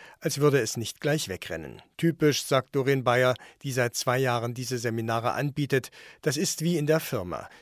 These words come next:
Die Kollegen werden sofort vom Chef gegriffen, die einen angucken und stehen bleiben. Allein diese Situation bietet viel Stoff für Analysen.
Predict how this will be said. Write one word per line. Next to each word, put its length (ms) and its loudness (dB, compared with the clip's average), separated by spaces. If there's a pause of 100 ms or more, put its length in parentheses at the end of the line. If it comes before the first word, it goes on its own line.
(120)
Die 100 2
Kollegen 480 0
werden 240 2
sofort 540 2
vom 180 -4
Chef 260 -4
gegriffen, 480 0 (300)
die 80 -2
einen 240 2
angucken 560 -4
und 160 -4
stehen 340 -2
bleiben. 380 -6 (280)
Allein 360 2
diese 260 -2
Situation 760 0
bietet 320 -8
viel 240 0
Stoff 300 -4
für 280 -4
Analysen. 600 -6